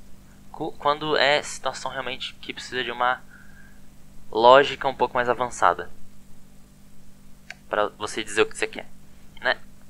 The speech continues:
Chu tem a função de você realmente separar aquilo que é o conceito da relação, pra você não gerar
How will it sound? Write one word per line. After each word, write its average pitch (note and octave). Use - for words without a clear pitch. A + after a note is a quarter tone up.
Chu -
tem B2+
a -
função C#3
de A#2+
você -
realmente B2+
separar -
aquilo -
que -
é A#2
o A2
conceito A2+
da C3
relação, C3
pra G#2+
você A#2
não A#2
gerar A#2+